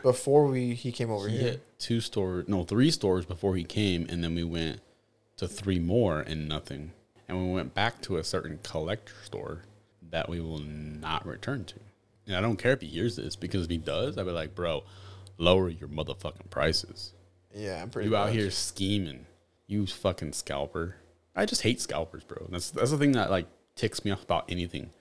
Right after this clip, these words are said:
Speaker 2: Gaming, collecting cards, fucking anything that has to be associated with scalping,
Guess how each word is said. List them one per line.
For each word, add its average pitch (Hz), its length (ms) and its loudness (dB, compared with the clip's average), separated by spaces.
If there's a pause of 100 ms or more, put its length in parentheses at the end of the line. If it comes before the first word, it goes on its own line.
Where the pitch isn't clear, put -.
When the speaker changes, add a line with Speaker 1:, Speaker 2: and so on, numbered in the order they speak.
(420)
Speaker 2:
Gaming, 90 680 2 (760)
collecting 90 520 0
cards, 82 720 0 (840)
fucking 78 640 -2 (240)
anything 160 360 4
that 101 180 0
has 101 220 -4
to 104 80 -6
be 95 180 -4
associated 87 420 0
with 78 120 -2
scalping, 95 640 0